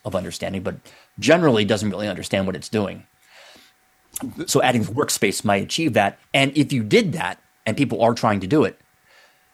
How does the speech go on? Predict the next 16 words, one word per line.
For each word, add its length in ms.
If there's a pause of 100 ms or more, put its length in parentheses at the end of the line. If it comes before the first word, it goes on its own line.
(760)
the 80
machine 340
may 100
be 120
conscious. 560 (540)
So 160
I 80
think, 360 (1800)
can 320
we 80
build 400
conscious 340
machines? 400
Yes. 460 (1160)
Will 320
we? 560